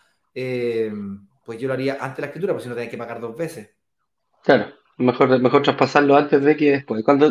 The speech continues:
Speaker 2: eh, mira, mientras está en el periodo de promesa, es bastante bueno hablar con la inmobiliaria, son muy abiertos a todo. Te dicen, "Uy, ¿me puedes cambiar a mi empresa?". "Sí, sí, sí, no hay problema". Pero asegúrate de conseguir bien el crédito.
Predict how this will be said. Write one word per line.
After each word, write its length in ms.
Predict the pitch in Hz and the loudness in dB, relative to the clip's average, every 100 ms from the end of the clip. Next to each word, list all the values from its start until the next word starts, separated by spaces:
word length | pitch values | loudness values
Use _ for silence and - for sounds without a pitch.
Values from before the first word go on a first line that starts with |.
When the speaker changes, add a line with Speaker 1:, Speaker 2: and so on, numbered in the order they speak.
| - | 2
Speaker 2:
eh, 100 | - - - | -8 -6 2
mira, 180 | 196 160 | 4 6
mientras 260 | 156 175 | 4 4
está 100 | 180 | 4
en 60 | 202 | 4
el 60 | 214 | 4
periodo 280 | 214 220 214 | 6 6 6
de 40 | |
promesa, 400 | 202 202 233 233 | 4 4 4 4
es 80 | 185 | 4
bastante 680 | 185 196 196 233 220 202 190 | 0 0 0 4 6 6 4
bueno 240 | 196 202 | 4 6
hablar 240 | 190 190 | 6 4
con 120 | 180 190 | 4 4
la 80 | 180 | 6
inmobiliaria, 440 | 180 180 202 196 | 6 6 4 2
son 220 | 180 160 | -2 -4
muy 220 | 170 185 | 0 4
abiertos 360 | 180 175 165 170 | 6 4 2 0
a 40 | |
todo. 140 | 170 185 | 0 0
Te 60 | 180 | 0
dicen, 140 | 226 | 0
"Uy, 100 | 285 | 0
¿me 100 | 262 | 0
puedes 140 | 254 | 0
cambiar 340 | 254 262 285 254 | 2 4 4 4
a 80 | 254 | 4
mi 100 | 254 | 2
empresa?". 360 | 233 320 311 339 _ - | 2 0 0 -6 _ -4
"Sí, 100 | 415 | -2
sí, 80 | 392 381 | 0 -4
sí, 120 | 302 311 | -4 -4
no 80 | |
hay 60 | 254 | 0
problema". 360 | 226 202 196 196 - - - | 2 2 0 -2 -10 -20 -12
Pero 160 | - 165 | -2 0
asegúrate 460 | - 170 151 160 160 | 0 2 4 6 4
de 60 | |
conseguir 340 | 147 139 151 139 | 2 -2 -2 0
bien 140 | 131 | -2
el 100 | 123 | -2
crédito. 380 | - 101 - | -6 -8 -10